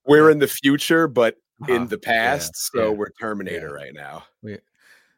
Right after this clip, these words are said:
Speaker 2: we recorded this episode in twenty fifteen. No, I'm just
Speaker 1: Oh,
Speaker 2: kidding.
Speaker 1: no.
Speaker 2: We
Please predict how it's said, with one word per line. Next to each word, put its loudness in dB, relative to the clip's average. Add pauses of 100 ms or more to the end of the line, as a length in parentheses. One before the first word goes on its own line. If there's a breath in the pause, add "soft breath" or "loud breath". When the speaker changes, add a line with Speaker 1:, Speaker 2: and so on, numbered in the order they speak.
(140 soft breath)
Speaker 2:
we 0
recorded -2
this -6
episode -8
in -10
twenty -12
fifteen. -16
No, -10
I'm -14
just -12
Speaker 1:
Oh, -8
Speaker 2:
kidding. -14
Speaker 1:
no. -14
Speaker 2:
We -10